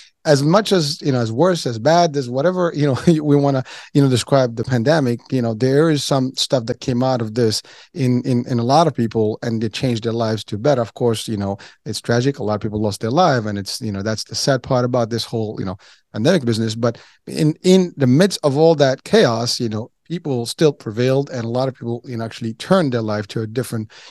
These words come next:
you know, path and really succeeded. I, I've come across a lot of people with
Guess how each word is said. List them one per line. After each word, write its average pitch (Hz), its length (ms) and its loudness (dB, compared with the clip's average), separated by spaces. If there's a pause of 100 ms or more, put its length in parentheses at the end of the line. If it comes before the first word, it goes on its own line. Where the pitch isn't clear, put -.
you 123 60 -2
know, 110 80 -2
path 117 320 -2
and 123 280 -4
really 180 240 4
succeeded. 117 460 -4
I, 127 280 0
I've 135 300 -2 (240)
come 143 140 -4
across 135 240 -6
a - 20 -8
lot 135 120 2
of 147 60 2
people 123 220 -6
with 113 140 -4